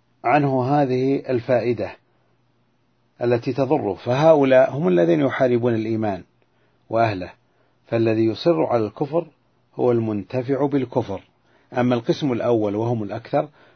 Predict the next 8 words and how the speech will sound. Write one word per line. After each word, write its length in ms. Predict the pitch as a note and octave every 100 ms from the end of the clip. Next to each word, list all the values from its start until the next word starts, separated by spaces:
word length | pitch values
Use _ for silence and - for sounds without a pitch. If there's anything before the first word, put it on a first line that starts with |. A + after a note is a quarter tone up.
| _
فهؤلاء 920 | A#2+ A#2 C3+ A#2+ A2 A2+ A#2 C3 D3+ D#3 _ _ _ _
إذا 200 | A#2 A2+
علموا 420 | G#2 C3+ B2+ A2 G#2
أن 140 | G#2
الإيمان 560 | G#2 G#2+ A2+ B2 G#2+ G2+
يحقق 540 | - D3 - B2+ A#2+
لهم 300 | A#2+ A2+ G#2+
الخير 600 | G2 - B2 A2+ A2+ A#2+